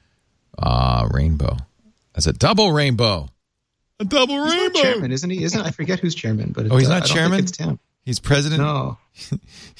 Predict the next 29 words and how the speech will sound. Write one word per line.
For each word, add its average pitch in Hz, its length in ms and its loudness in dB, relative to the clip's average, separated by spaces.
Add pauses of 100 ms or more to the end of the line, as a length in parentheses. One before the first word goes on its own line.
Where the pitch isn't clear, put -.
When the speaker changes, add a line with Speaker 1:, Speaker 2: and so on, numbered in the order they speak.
(320)
Speaker 2:
Yeah, - 180 0
C 147 320 4
E 147 40 4
O. - 20 4
Speaker 1:
C 151 40 2
E - 20 4
O? 170 320 0 (160)
Speaker 2:
L 123 120 -2
C 127 300 -4
E 127 60 0
O, - 20 -2
yeah. 120 380 -2 (100)
Speaker 1:
El 131 240 2
C-, - 380 -2
L 127 160 2
C 147 320 -2
E 139 160 4
O, 170 260 0 (140)
Tim 139 200 0
Apple. 175 400 0 (840)
Um, 107 680 4
tulips 147 540 0
on 117 80 0
a 107 60 2
spring 139 360 0
morning 131 400 2
in 117 100 2
the 113 80 0
Netherlands. 160 840 -2